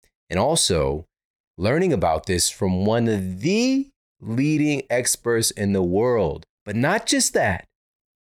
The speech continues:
Not only does our special guest have elite status when it comes to this art form and this form of expression and motion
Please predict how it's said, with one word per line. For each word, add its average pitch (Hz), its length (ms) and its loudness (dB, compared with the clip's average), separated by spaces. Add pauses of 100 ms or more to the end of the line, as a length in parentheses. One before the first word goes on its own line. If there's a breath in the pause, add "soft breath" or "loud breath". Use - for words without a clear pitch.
(200)
Not 170 240 -2
only 123 640 0 (400)
does 120 240 2
our 117 120 2
special 117 420 0
guest 87 520 -2 (300)
have 104 240 -2
elite 98 360 -2
status 82 480 0
when 82 100 -2
it 78 100 -8
comes 85 360 -4
to - 120 -8
this 80 520 -2 (400)
art 110 240 0
form 76 360 -6
and 76 80 -4
this 82 160 0
form 87 400 -2
of - 160 -10
expression 80 880 -4
and 76 200 -12
motion 80 560 -2